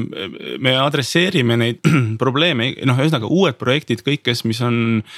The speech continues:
äh, on alustatud, äh, noh, siin ma, ma ei oskagi öelda täpset aega, aga ütleme niimoodi, et uuemad projektid, mis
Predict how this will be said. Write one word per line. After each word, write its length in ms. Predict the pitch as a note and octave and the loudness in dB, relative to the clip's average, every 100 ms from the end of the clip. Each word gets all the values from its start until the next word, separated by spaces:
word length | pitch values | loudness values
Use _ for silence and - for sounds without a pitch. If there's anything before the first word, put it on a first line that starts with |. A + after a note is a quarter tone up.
| - - - | -18 -18 -10
äh, 400 | A2 A2 A2+ G#2+ | -2 2 2 0
on 220 | F#2+ A#2 A#2 | 0 0 2
alustatud, 640 | C#3 B2+ A2+ G#2+ A2 - - | 2 0 -2 -2 -4 -4 -4
äh, 920 | A2 A2 A2 G#2+ A2 A2 G#2+ G#2 A2 | 0 0 0 0 -2 -4 -6 -8 -10
noh, 220 | - A#2+ | -8 -6
siin 260 | G#2+ A2+ A2 G#2 - - - - - - _ B1 A#1 - | 0 0 2 -2 -6 -12 -16 -20 -20 -20 _ -14 -14 -10
ma, 340 | G2+ A#2+ A2+ | -4 0 0
ma 140 | G#2+ A2 | 0 0
ei 60 | |
oskagi 260 | G#2+ G#2+ A2 | -2 -2 0
öelda 180 | G#2 G#2+ | 0 -2
täpset 320 | G#2+ A2 C3 | -4 -2 0
aega, 260 | C#3+ G2+ G2+ | 0 0 -4
aga 160 | G#2+ F#2+ | -2 0
ütleme 280 | D#3+ C#3+ A#2+ | 2 2 2
niimoodi, 320 | D#3+ B2+ G#2+ | 2 2 -2
et 100 | - | -2
uuemad 360 | A2+ G3 C3+ G2+ | 0 2 0 -2
projektid, 420 | B2 E3+ - A2 | 0 0 0 -4
mis 120 | A2 | -4